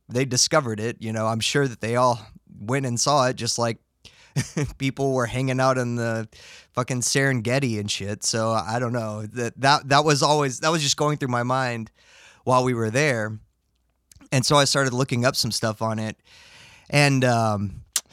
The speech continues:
uh, yeah, come to believe it, uh, America's terrible history with, uh, native populations really, uh, has a black eye with, uh, Yellowstone as well.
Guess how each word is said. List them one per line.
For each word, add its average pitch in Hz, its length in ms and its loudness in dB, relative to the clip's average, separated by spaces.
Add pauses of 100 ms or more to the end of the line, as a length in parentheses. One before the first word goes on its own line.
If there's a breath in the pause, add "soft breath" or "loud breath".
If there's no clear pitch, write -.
(800 soft breath)
uh, 123 320 2
yeah, 151 420 4 (100)
come 147 200 0
to 147 60 -2
believe 151 320 0
it, 139 220 -2
uh, 127 240 2 (100)
America's 131 880 2
terrible 139 380 0
history 143 420 0
with, 127 340 0
uh, 123 240 2
native 127 360 0
populations 131 960 0
really, 151 840 2
uh, 110 920 0 (240)
has 131 360 0
a 127 60 -2
black 135 340 2
eye 139 280 2
with, 110 320 -2
uh, 113 180 2
Yellowstone 123 600 0
as 120 120 0
well. 104 500 0